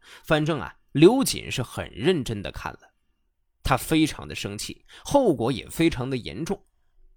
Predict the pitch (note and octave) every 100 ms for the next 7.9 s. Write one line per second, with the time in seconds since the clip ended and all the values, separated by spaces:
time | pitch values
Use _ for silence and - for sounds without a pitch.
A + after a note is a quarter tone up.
0 | - D#3 A#3 A#3 D#3 G3+ G#3 F3+ C3 F#2+
1 | B2 D#3+ E3+ A#2 F#2+ D#3 - _ - A#3+
2 | D3+ A#2+ G#2 C#3+ - G#3 - - C#2 _
3 | _ _ _ _ _ _ _ _ _ -
4 | D4+ D4+ A#3+ C3 G2 G#2+ A#2 A#2 - D2
5 | - _ _ _ - G#3 A#3 D3 C3 C#3+
6 | A2+ A2+ A2+ C#3+ C3 _ _ B2+ D3 F#2
7 | G#2+ C3 B2+ F#2 - G#2+ C3+ A#2 -